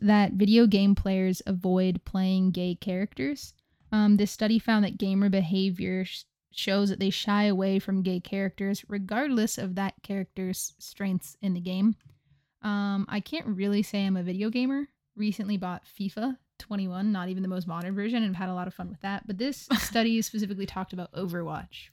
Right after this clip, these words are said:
Speaker 1: which is what, like,
Speaker 2: It's like an online, I don't know what they call it, battle royale type, type thing, but not really.
Speaker 1: So, like, a fighting game where, like, a player
Speaker 2: Yeah.
Speaker 1: will have, like, a speed level and a strength
Speaker 2: Yeah, you,
Speaker 1: level.
Speaker 2: like, choose a character,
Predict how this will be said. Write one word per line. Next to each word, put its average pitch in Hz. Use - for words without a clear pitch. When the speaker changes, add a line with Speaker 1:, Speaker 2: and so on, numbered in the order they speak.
Speaker 1:
which 180
is 190
what, 170
like, -
Speaker 2:
It's 202
like 185
an 180
online, 175
I 202
don't 190
know 165
what 165
they 170
call 170
it, 170
battle 170
royale 185
type, 226
type 233
thing, 226
but 175
not 170
really. -
Speaker 1:
So, -
like, 247
a 233
fighting 202
game 190
where, 185
like, 180
a 185
player 185
Speaker 2:
Yeah. 170
Speaker 1:
will 180
have, 180
like, 180
a 214
speed 196
level 180
and 190
a 175
strength 185
Speaker 2:
Yeah, 190
you, 185
Speaker 1:
level. 220
Speaker 2:
like, 196
choose 214
a 180
character, 185